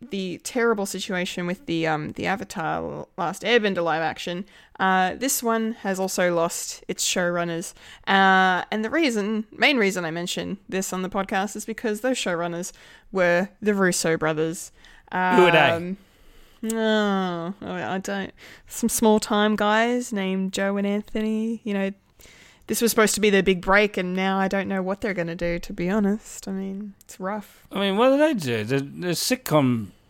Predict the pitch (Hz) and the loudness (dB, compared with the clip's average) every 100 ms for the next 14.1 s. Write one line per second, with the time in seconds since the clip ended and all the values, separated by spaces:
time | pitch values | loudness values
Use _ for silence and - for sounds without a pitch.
0 | _ _ _ _ 202 180 202 208 - 269 | _ _ _ _ 0 4 6 4 4 0
1 | - 180 147 131 127 - 110 302 359 440 | 4 6 6 6 4 4 0 4 6 8
2 | 453 440 427 359 233 214 240 285 302 233 | 8 8 8 6 6 2 2 4 6 6
3 | 240 262 277 247 277 302 302 302 277 240 | 6 2 -2 0 0 0 0 2 2 0
4 | 240 247 226 233 233 _ _ _ _ - | 0 0 2 0 -2 _ _ _ _ -2
5 | 220 233 240 233 220 - - - 226 226 | 0 2 4 4 0 -6 -14 -6 -4 -2
6 | 226 208 165 180 240 - - 247 240 240 | -2 -2 0 0 -2 -6 -6 -2 -2 -4
7 | - 233 233 247 269 254 208 196 196 214 | -6 -6 -4 -2 -2 -2 -4 -4 -2 -2
8 | 214 214 214 202 202 - 220 196 190 - | -2 -2 -4 -8 -8 -4 -4 -2 -6 -10
9 | 196 185 190 214 - 262 247 226 - _ | -10 -8 -6 -8 -6 -6 -4 -6 -10 _
10 | _ _ _ _ _ _ 185 196 180 185 | _ _ _ _ _ _ -8 -4 -4 -4
11 | 190 - _ _ _ _ _ - 220 220 | -8 -14 _ _ _ _ _ -8 -4 -2
12 | 190 196 202 175 - _ _ 202 190 170 | 0 -2 -4 -10 -16 _ _ -8 -8 -8
13 | 196 - 196 196 170 - 247 208 196 180 | -12 -10 -6 -4 -4 -8 -14 -8 -6 -6
14 | - | -8